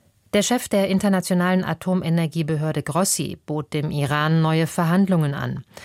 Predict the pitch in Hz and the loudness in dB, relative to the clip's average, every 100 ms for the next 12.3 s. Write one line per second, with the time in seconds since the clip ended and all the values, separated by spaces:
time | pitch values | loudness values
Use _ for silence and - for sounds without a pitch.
0 | - - _ - 139 135 139 - 190 226 | -20 -20 _ -4 -2 -2 -4 -2 -2 0
1 | 202 185 180 - - 175 - 170 147 135 | -4 -2 -2 -2 -6 -8 -4 -2 0 0
2 | 139 135 143 147 170 160 175 196 - - | 0 0 0 0 0 2 2 0 -6 -12
3 | - - _ _ _ _ _ _ - 180 | -14 -16 _ _ _ _ _ _ -2 2
4 | 208 208 196 190 196 190 233 - 202 185 | 4 4 2 0 0 0 0 0 0 0
5 | - 233 180 139 143 147 - 190 175 165 | -4 -4 -2 -2 -2 -2 -2 0 2 2
6 | 165 170 165 - 143 151 - 175 - 165 | 0 0 -4 -4 -4 -2 -2 -4 -2 -2
7 | 165 - - 175 - 175 185 - 160 139 | -2 -6 -2 -4 -2 -4 -2 -2 -2 -2
8 | - - 131 127 131 110 - - _ _ | -4 -4 -2 -2 -4 -6 -14 -20 _ _
9 | 147 135 - 151 143 151 202 214 160 123 | -2 -2 0 0 0 2 2 2 0 -2
10 | 139 - 151 165 151 147 151 135 143 135 | -4 -2 0 0 0 -2 -2 0 0 -2
11 | 147 139 139 139 139 160 185 170 - 151 | -2 -2 -2 -2 0 2 2 0 -2 -4
12 | - 196 - | -2 -4 -6